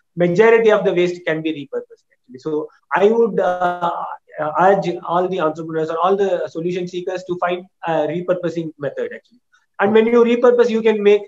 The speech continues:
a vast amount of things. So one thing is, uh, the most important thing is, technically, there are so many things possible, actually. Every waste can be repurposed, but it has to make an economic sense for it to kind of sustain.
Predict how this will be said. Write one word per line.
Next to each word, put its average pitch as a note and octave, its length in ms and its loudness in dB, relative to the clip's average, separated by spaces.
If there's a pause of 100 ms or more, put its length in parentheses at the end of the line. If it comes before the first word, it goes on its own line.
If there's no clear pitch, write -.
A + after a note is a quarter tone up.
a E3+ 160 0 (160)
vast F3+ 320 2
amount F3 240 -2
of E3 160 -2
things. C3+ 380 -14
So D#3+ 200 -4
one D#3+ 420 -4
thing F#3+ 160 -6
is, G3+ 200 -2 (400)
uh, D#3+ 200 0
the E3+ 80 0
most A3+ 320 4
important A3 440 2
thing G#3+ 140 2
is, A3 280 0 (280)
technically, A3 400 0
there G3+ 160 4
are G3 60 2
so F#3 200 -4
many G3 220 0
things F3+ 180 -4
possible, C3+ 460 -8
actually. B2 260 -18
Every E3+ 300 -4
waste F3 300 -4
can C#3+ 160 -10
be C#3+ 80 -14
repurposed, B2+ 540 -18 (140)
but E3 140 -4 (340)
it F3 120 -2
has G3 160 4
to G#3 80 -4
make G3+ 160 0
an A3 80 4
economic F#3 440 -2
sense D#3+ 420 -6
for D#3+ 140 -2
it D#3 200 -6
to D#3+ 100 -6
kind D3 300 -6
of D3 120 -6
sustain. - 380 -10